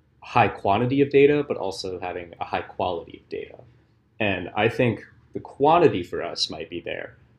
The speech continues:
but the quality just isn't quite there. <laughs> So as a community, we're kind of in the early stages of exploration and figuring out, like, what works well and what doesn't. And I see a lot of parallels here to,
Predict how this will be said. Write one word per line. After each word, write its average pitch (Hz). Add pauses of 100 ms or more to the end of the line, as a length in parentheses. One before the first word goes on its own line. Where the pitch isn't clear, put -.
(100)
but 101
the 104
quality 98
just -
isn't 98
quite -
there. - (720)
<laughs> -
So 98 (320)
as 113
a 87
community, 120
we're 87
kind 101
of 92
in 90
the 90
early 104
stages 92
of 87 (120)
exploration 110
and 95
figuring 87
out, 82
like, 85
what 85
works 87
well 110
and 90
what 87
doesn't. -
And 82 (640)
I 123
see 127
a 117
lot 107
of 101
parallels 101
here 95
to, 92